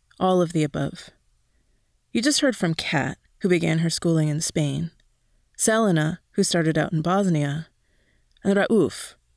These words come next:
who grew up in Yemen. They all got to know the U S and American culture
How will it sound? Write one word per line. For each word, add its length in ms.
who 100
grew 180
up 140
in 100
Yemen. 400
They 180
all 220
got 200
to 100
know 120
the 120
U 180
S 400
and 160
American 440
culture 540